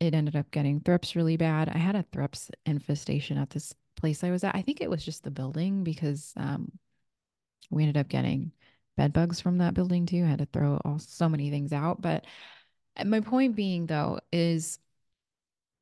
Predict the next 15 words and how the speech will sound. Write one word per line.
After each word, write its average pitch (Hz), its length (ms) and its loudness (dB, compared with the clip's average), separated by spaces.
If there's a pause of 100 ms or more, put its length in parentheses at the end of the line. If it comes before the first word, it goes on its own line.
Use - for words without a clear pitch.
(640)
when 196 180 4
we 202 100 6
look 202 280 6
at - 160 2
the 196 80 2
foliage 180 600 4
of 165 180 -2
what 165 200 2
has 170 200 2
blossomed 160 500 0
and 156 160 0
bloomed 156 280 0
in 151 100 0
our 147 160 2
lives, 160 840 0